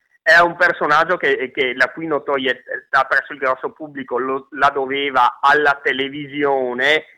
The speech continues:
è anche un'epoca, in parte così ancora oggi, ma al-,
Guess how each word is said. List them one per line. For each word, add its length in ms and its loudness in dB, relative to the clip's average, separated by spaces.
è 140 4
anche 220 0
un'epoca, 1120 4
in 200 -12
parte 600 4
così 300 -2
ancora 500 4
oggi, 240 0
ma 240 2
al-, 280 -2